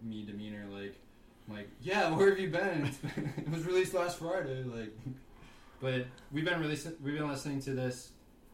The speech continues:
unknowingly, both of us, like, nonstop on repeat and on shuffle for the last week, and it's, it's got so many, like, uh, retro, again, kinda some retro, like, uh, s-, psychedelic vibe to it, but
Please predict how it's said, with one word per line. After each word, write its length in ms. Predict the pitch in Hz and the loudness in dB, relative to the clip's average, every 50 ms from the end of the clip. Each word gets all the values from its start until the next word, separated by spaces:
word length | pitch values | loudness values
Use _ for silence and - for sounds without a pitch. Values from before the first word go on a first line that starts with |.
| - - 135 | -12 -6 -2
unknowingly, 480 | 131 139 143 143 135 131 123 117 113 | 0 0 0 0 0 0 0 -2 -2
both 260 | 110 123 127 127 127 | -2 -2 -2 -2 -2
of 80 | 110 104 | -4 -8
us, 280 | 107 107 107 104 - 110 | -8 -8 -8 -8 -8 -8
like, 140 | 107 104 107 | -8 -6 -6
nonstop 480 | 117 120 117 113 - - 113 110 110 - - - - - - | -6 -6 -6 -6 -6 -4 -4 -4 -4 -6 -8 -18 -20 -16 -12
on 140 | 117 113 110 | -10 -8 -8
repeat 400 | 110 101 - - 113 110 113 117 113 | -8 -8 -10 -10 -8 -8 -8 -8 -10
and 100 | 113 110 | -10 -8
on 120 | 107 104 | -8 -10
shuffle 460 | 104 - 110 107 - - 107 104 104 104 101 | -10 -10 -10 -10 -10 -10 -10 -10 -10 -10 -12
for 80 | - 104 | -12 -12
the 60 | 101 | -10
last 280 | 101 101 98 92 - 104 | -10 -10 -10 -12 -14 -12
week, 280 | 101 104 104 - - - - - - - - - - - - - | -12 -12 -12 -12 -16 -20 -20 -20 -20 -20 -20 -20 -20 -20 -18 -16
and 400 | 101 101 98 95 95 95 98 95 - - - - - - - - | -14 -12 -12 -12 -12 -12 -14 -14 -16 -18 -20 -20 -20 -18 -14 -12
it's, 260 | 117 101 - - - - - - - - - - - - - - - - - - - - - - - - - 139 | -12 -12 -12 -14 -16 -18 -20 -20 -20 -20 -20 -20 -20 -20 -20 -20 -20 -20 -20 -20 -20 -20 -20 -20 -20 -16 -12 -10
it's 180 | 131 127 - | -10 -8 -4
got 200 | - 170 156 156 - | -2 0 0 0 0
so 80 | 160 | 0
many, 120 | 160 160 151 | 0 0 0
like, 260 | 147 135 123 123 - 120 | 0 0 0 -2 -4 -6
uh, 260 | 113 110 107 107 107 107 - - - - - - - - - - - - - - - - - - - - - | -6 -4 -4 -6 -8 -10 -12 -16 -20 -20 -20 -20 -20 -20 -20 -20 -20 -20 -20 -20 -20 -20 -20 -20 -20 -12 -4
retro, 400 | 127 131 135 - 156 151 143 139 135 | 0 0 0 0 0 -2 -2 -2 -2
again, 380 | 131 127 131 127 120 113 104 101 123 120 110 123 127 - | 0 0 0 0 0 -2 -4 -8 -10 -10 -10 -10 -6 -2
kinda 180 | 143 147 143 | -2 -2 0
some 220 | 131 151 139 135 131 | 0 0 0 2 2
retro, 460 | 131 131 131 - 151 143 131 131 131 | 2 2 2 0 0 2 2 2 2
like, 240 | 127 123 120 117 - - - - - - 127 - - | 2 0 -2 -4 -6 -12 -18 -20 -20 -20 -18 -16 -14
uh, 260 | 113 110 107 101 98 101 | -12 -10 -10 -10 -10 -10
s-, 240 | 101 - - - - - - - | -10 -12 -14 -14 -16 -20 -20 -20
psychedelic 640 | - - - - 120 120 120 113 113 113 113 117 113 104 - - - | -18 -12 -8 -6 -6 -4 -4 -6 -6 -6 -6 -6 -6 -8 -12 -8 -4
vibe 320 | 110 110 113 117 120 120 - | -2 0 0 0 -2 -4 -6
to 140 | 143 147 143 | -8 -8 -8
it, 120 | 143 143 - | -8 -8 -8
but 120 | 117 113 | -10 -10